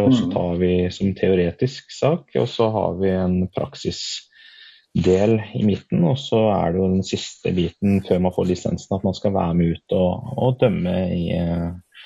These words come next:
Speaker 1: live da, på matta eller på et e-stevne.
Speaker 2: Ja, det høres veldig
Speaker 1: Så
Speaker 2: bra ut,
Speaker 1: jeg
Speaker 2: Nils.
Speaker 1: får, eh,
Speaker 2: Ja.
Speaker 1: jeg har på en måte mange roller og mange hatter å ha på meg, så jeg får vel
Speaker 2: Ja.
Speaker 1: snart beskjed om at nå,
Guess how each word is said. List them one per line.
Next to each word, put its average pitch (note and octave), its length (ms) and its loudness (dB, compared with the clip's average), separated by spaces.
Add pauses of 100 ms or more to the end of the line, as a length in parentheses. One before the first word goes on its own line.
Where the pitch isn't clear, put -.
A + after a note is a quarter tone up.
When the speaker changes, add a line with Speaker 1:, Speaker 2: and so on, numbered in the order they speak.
(380)
Speaker 1:
live F#2 440 4
da, F2+ 220 0
på - 200 -4
matta F2+ 540 -2
eller E2+ 380 2
på F2 220 0
et - 180 -6
e-stevne. - 420 -10 (320)
Speaker 2:
Ja, G#2 220 0 (460)
det F#2+ 80 -2
høres F#2 140 2
veldig A2 280 4
Speaker 1:
Så G2+ 100 -4
Speaker 2:
bra G#2+ 160 6
ut, F#2+ 60 2
Speaker 1:
jeg G2 160 0
Speaker 2:
Nils. A2 120 -4
Speaker 1:
får, A2 220 4
eh, G2+ 240 -2 (160)
Speaker 2:
Ja. E2 120 -4 (260)
Speaker 1:
jeg A#2 80 0
har A2 140 4
på - 60 -2
en B2 60 0
måte A2+ 280 2
mange A2+ 280 2
roller G#2+ 500 4
og A2 160 2
mange G#2 240 0
hatter G#2+ 320 -4
å G#2 60 4
ha G2 140 0
på - 100 -10
meg, G#2+ 200 2
så A2 140 -4 (580)
jeg G2+ 120 0
får - 120 0
vel D#2 80 2
Speaker 2:
Ja. - 60 -6
Speaker 1:
snart F#2+ 180 -2
beskjed F#2 240 -2
om F#2 100 0
at G2 140 -2
nå, F#2+ 240 -2